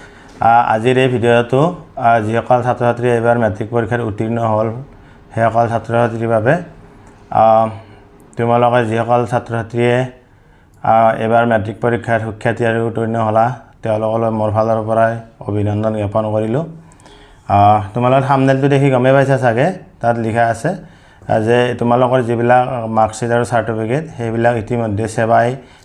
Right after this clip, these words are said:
ডিষ্ট্ৰিবিউট কৰিছে স্কুললৈকে, আৰু তোমালোকে স্কুলত গৈ সেইবোৰ ল'ব পাৰিবা প্ৰিন্সিপালৰ হাতৰ পৰাই। আ, কথাটো হ'ল, আ, যে এইবাৰ অলপ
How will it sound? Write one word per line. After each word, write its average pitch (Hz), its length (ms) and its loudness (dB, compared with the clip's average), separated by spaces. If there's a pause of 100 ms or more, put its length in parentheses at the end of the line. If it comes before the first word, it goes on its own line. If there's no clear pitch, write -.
(120)
ডিষ্ট্ৰিবিউট 117 580 -2
কৰিছে 117 440 -2 (300)
স্কুললৈকে, 113 760 -4 (520)
আৰু 110 180 -2
তোমালোকে 117 480 -2
স্কুলত 120 320 -4
গৈ 120 160 -2
সেইবোৰ 117 300 0
ল'ব 107 280 2
পাৰিবা 110 260 2
প্ৰিন্সিপালৰ 113 520 -4
হাতৰ 104 320 -4
পৰাই। 127 240 0 (760)
আ, 110 340 4 (420)
কথাটো 139 380 0
হ'ল, 131 400 0 (680)
আ, 117 140 2
যে 117 100 0
এইবাৰ 143 340 4
অলপ 160 240 4